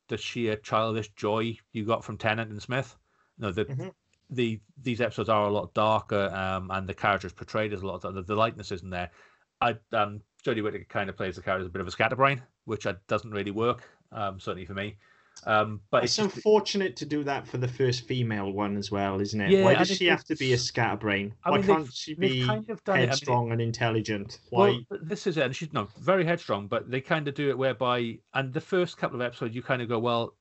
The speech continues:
Speaker 1: still regenerating," and they've done, they did it with Tennant, they did it with Smith. There's no reason why they can't be doing that. And as, no, as the character comes ba-, more back, comes back into itself, comes more, more into its own, then you kind of drop that.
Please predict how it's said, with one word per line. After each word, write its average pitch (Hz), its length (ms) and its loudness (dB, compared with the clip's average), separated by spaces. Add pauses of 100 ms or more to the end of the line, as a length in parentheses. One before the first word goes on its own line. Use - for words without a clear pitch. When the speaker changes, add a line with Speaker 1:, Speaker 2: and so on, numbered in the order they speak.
(120)
Speaker 1:
still 170 220 2
regenerating," 110 680 2
and 107 80 -4
they've 110 120 -2
done, 113 240 -2
they 120 100 -2
did 156 140 -2
it 98 80 -4
with 98 80 -8
Tennant, 95 280 0
they 101 80 -4
did 110 140 -2
it 92 80 -2
with 90 80 -10
Smith. 92 280 -6
There's 95 160 -6
no 113 100 -2
reason 101 260 -4
why 95 140 4
they 95 100 -2
can't 95 480 0
be 104 140 -4
doing 104 420 2 (160)
that. 82 340 -4 (500)
And 110 120 0
as, 113 300 2
no, 95 100 -4
as 104 160 -2
the 107 60 -12
character 98 340 -2
comes 98 320 -6
ba-, - 200 -6
more 104 180 -4
back, 98 240 -2 (760)
comes 113 200 -4
back 110 200 0
into 101 140 -10
itself, 120 340 -2
comes 98 240 -8
more, 98 160 -6
more 101 140 -4
into 95 140 -6
its 92 100 -6
own, 98 220 0
then 110 200 2
you 110 80 -6
kind 101 200 -4
of 92 80 -8
drop 139 280 0
that. 85 220 -4